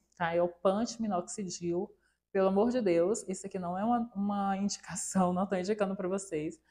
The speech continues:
Até porque em alguns lugares só vendem, né, com prescrição médica.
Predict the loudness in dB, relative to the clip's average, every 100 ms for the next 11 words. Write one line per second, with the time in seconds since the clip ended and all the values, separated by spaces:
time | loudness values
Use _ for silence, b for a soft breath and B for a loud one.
0 | b b -2 0 2 4 6 4 2 0
1 | 2 2 4 2 0 2 2 2 0 0
2 | -2 -4 -2 -2 -2 -4 -4 -6 -2 2
3 | 2 2 -2 -4 0 0 2 2 4 2
4 | 0 -6 -10